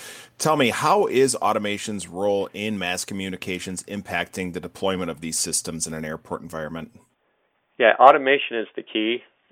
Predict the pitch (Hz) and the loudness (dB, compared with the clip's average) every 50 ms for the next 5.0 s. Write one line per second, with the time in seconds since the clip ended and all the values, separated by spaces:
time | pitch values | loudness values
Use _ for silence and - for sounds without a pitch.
0 | - - 104 98 98 95 90 90 95 - - _ - - 107 95 - - 107 104 | -14 -12 -10 -10 -10 -12 -12 -14 -16 -20 -20 _ -16 -14 -14 -6 -2 2 4 4
1 | 104 107 - - - - - - - _ - - _ - - - - - - 117 | 4 4 2 -2 -10 -20 -20 -20 -20 _ -20 -20 _ -20 -20 -20 -20 -14 -10 -8
2 | 104 98 101 104 107 107 107 101 104 104 - - 104 98 98 95 90 101 98 95 | -6 -6 -2 0 2 2 4 4 2 2 0 0 0 0 0 0 0 0 0 0
3 | - 98 95 95 90 98 95 92 - - - 107 104 101 - - 98 98 95 92 | -2 -6 -6 -4 -2 -2 -2 -2 -4 -8 -10 -8 -8 -8 -6 -4 -2 -2 -2 -4
4 | _ _ _ _ _ _ _ _ _ _ _ _ _ _ _ - - - - | _ _ _ _ _ _ _ _ _ _ _ _ _ _ _ -20 -20 -18 -18